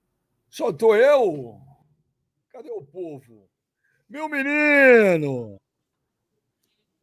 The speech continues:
Meu menino tá aí, Kleber Gladiador!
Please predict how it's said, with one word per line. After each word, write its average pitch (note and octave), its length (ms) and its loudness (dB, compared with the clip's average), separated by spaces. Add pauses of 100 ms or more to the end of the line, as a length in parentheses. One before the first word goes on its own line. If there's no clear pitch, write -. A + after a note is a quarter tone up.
(100)
Meu B3 220 -2
menino A#3+ 340 -2
tá C4 120 2
aí, C4 80 4
Kleber D4+ 760 6
Gladiador! B3 1500 2